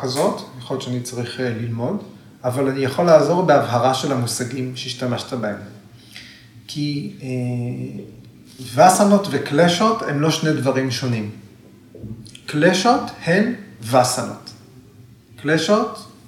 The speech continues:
הן סוג של ואסנה. הן מטען שעובר איתנו מזמן בלתי ידוע,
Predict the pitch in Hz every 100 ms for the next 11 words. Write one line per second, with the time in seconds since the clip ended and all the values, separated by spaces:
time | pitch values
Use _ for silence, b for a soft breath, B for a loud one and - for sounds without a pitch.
0 | - - - - 135 139 139 - - 208
1 | - 196 143 143 143 123 113 - - -
2 | - - - - 131 120 - - 175 208
3 | 233 240 - - - - - - - -
4 | 123 117 - - - - - - 117 123
5 | 170 143 110 95 - - - - - -
6 | - - 135 123 156 185 202 143 123 131
7 | 147 131 120 107 131 127 - 131 113 131
8 | 160 202 -